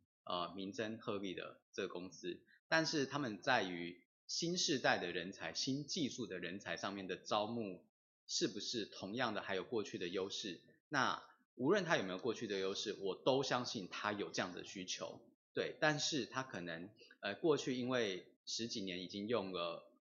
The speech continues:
呃，大众化的人力平台，已经用习惯了。那这个时候我希望，呃，为了可以让他们同样的继续招募到最新最有才干的人才，这个是我们 Eureka 可以积极来做提供的，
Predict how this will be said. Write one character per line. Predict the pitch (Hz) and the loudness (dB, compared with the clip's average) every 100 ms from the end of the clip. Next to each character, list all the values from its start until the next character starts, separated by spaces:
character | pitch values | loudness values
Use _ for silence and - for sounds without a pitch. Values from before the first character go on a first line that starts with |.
| _ 110 | _ -2
呃， | 98 | 2
大 | 92 127 | 8 8
众 | 123 | 6
化 | 123 98 | 2 2
的 | 90 | 2
人 | 87 | -2
力 | 104 92 | -2 -4
平 | 87 87 | -8 -6
台， | 92 85 | -4 -4
已 | |
经 | 90 98 | -4 -2
用 | 107 | -2
习 | 92 - 80 | -2 -4 -4
惯 | 98 82 | -4 -4
了。 | - - _ - _ - | -8 -20 _ -20 _ 0
那 | 123 101 - | 2 2 2
这 | 190 | 2
个 | 120 | 2
时 | - 98 | 0 -2
候 | 123 98 | 0 2
我 | 87 | 0
希 | 90 104 | -2 -2
望， | 110 101 90 - _ - | 2 0 -2 -10 _ -2
呃， | 95 87 | 0 0
为 | 90 151 107 | 2 2 4
了 | 82 73 - | 0 -4 -6
可 | - 107 | 0 2
以 | |
让 | 110 107 101 | 2 0 -2
他 | 104 | -4
们 | 98 90 - - | -4 -6 -14 -12
同 | 101 101 | -6 0
样 | 143 110 | 0 0
的 | 92 | -2
继 | - 123 | -2 -2
续 | 123 110 | -2 -4
招 | 107 98 | 0 0
募 | 107 98 | -2 0
到 | 104 95 - - _ | 2 2 0 -16 _
最 | 156 113 | 2 2
新 | - 104 104 113 | 0 -2 -4 -4
最 | - | 0
有 | 110 87 | 0 0
才 | - 87 | -4 -4
干 | 90 107 | 0 0
的 | 87 | 0
人 | 85 85 | -6 -8
才， | - - - - - _ | -6 -6 -6 -12 -20 _
这 | - | 2
个 | 127 | 2
是 | - 117 101 | 4 0 -2
我 | 101 | -2
们 | 92 90 | -2 -4
Eureka | 98 101 110 - 85 - _ _ | -2 -2 -2 -2 -6 -6 _ _
可 | - 110 | -2 0
以 | 123 85 | 0 -2
积 | - 107 | -4 -4
极 | 113 90 | -4 -2
来 | 82 85 | 2 2
做 | - 101 92 | 2 0 0
提 | - 85 | -4 -4
供 | 90 90 | -2 -4
的， | 90 90 | -6 -8